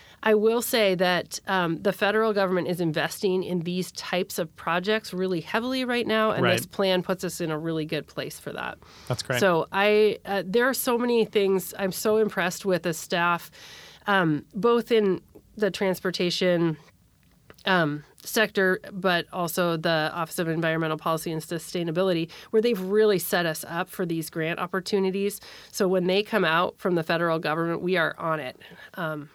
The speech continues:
Speaker 1: we really have a great team that's leveraging those dollars. And those arpa dollars, the, the federal funding this year has really given us an opportunity to do grant dollar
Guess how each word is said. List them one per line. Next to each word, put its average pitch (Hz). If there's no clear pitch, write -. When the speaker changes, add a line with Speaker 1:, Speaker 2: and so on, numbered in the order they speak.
Speaker 1:
we 180
really 170
have 160
a 160
great 160
team 165
that's 151
leveraging 160
those 143
dollars. 156
And 214
those 214
arpa 220
dollars, 160
the, 165
the 156
federal 180
funding 170
this 170
year 165
has 170
really 170
given 180
us 160
an 160
opportunity 156
to 156
do 175
grant 160
dollar 147